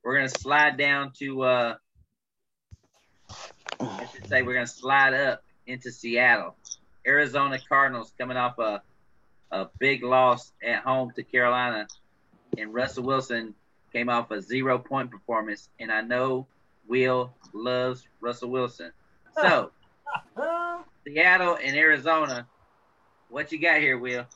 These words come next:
Speaker 2: Yeah, I, I brought it up yesterday 'cause the guys were dogging Russell Wilson, and I said, "Man, the guy hasn't played in, you know, five, six weeks, and, and, you know, how can he get on, you know, how can he get back?" Uh, I believe Arizona goes on a bye week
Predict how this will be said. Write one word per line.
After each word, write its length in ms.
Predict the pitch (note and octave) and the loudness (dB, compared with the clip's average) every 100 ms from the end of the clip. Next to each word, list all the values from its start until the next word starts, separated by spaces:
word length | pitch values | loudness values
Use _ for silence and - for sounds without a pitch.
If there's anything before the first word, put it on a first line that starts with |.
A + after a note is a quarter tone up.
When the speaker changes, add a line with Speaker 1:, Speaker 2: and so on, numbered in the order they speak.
| _ _ _ _ _ _ _ _ - - _ _ - | _ _ _ _ _ _ _ _ -20 -20 _ _ -4
Speaker 2:
Yeah, 400 | F#3+ F#3+ F3 F#3+ - | 2 4 4 2 -2
I, 40 | |
I 40 | F#3 | -4
brought 320 | G3+ A3+ G#3 | 2 4 4
it 80 | G3+ | 4
up 180 | G3 F#3 | 2 2
yesterday 480 | G#3+ G3+ D#3+ E3 | 2 0 -6 -8
'cause 200 | - D#3 | -8 -12
the 80 | C#3+ | -12
guys 300 | C3 E3+ E3+ | -6 -4 -4
were 120 | D3 C#3 | -6 -6
dogging 560 | E3+ E3+ D#3 D3+ B2+ C3 | 2 2 2 -2 -6 -4
Russell 340 | E3 E3 - D3+ | -2 -2 -4 -4
Wilson, 460 | F3 E3 D3+ D3 | -2 -2 -4 -6
and 100 | C#3+ | -4
I 140 | C#3+ C#3+ | -4 -6
said, 200 | - D3+ - | -4 -6 -4
"Man, 180 | G#3 G3 | -8 -6
the 80 | F#3 | -6
guy 240 | G#3 G3+ | -4 -2
hasn't 340 | G3 F#3 F3+ | -2 -4 -10
played 240 | G#3 G3+ F#3 | -8 -6 -6
in, 160 | F3+ E3+ | -8 -10
you 60 | E3+ | -8
know, 180 | D#3 - | -8 -6
five, 240 | F#3+ F3+ - | -6 -6 -10
six 140 | F3+ - | -18 -14
weeks, 240 | F#3+ F#3 - | -12 -12 -12
and, 140 | D3+ D3 | -16 -14
and, 100 | C#3+ | -14
you 80 | D3+ | -12
know, 120 | D#3 C#3+ D3 | -12 -8 -2
how 80 | C#3+ C#3+ C#3 - - F#3+ - | 0 0 -6 -14 -6 -6 -6
can 100 | G3 | -14
he 60 | F#3 | -10
get 180 | F#3+ - | -10 -6
on, 240 | F#3 - - - | -6 -6 -12 -16
you 80 | E3 | -8
know, 240 | D3+ C#3+ _ _ - | -8 -8 _ _ -6
how 100 | F#3+ | -6
can 120 | F#3+ | -6
he 60 | E3+ | -10
get 220 | E3 D3 | -10 -10
back?" 240 | F#3 D3 - _ _ _ _ _ - | -6 -6 -8 _ _ _ _ _ -2
Uh, 300 | F#3 F#3+ F#3+ - _ _ | 4 4 2 -6 _ _
I 80 | F#3 | 0
believe 320 | G#3 C4 B3 | 2 0 4
Arizona 460 | A#3 A3 G3 A#3+ A3 | 6 6 6 6 6
goes 200 | G3+ F#3+ | 4 4
on 100 | F#3 | 4
a 60 | D#3 | 4
bye 260 | C#3+ G#3 F#3+ | 6 6 4
week 300 | D3+ C#3 | -2 -6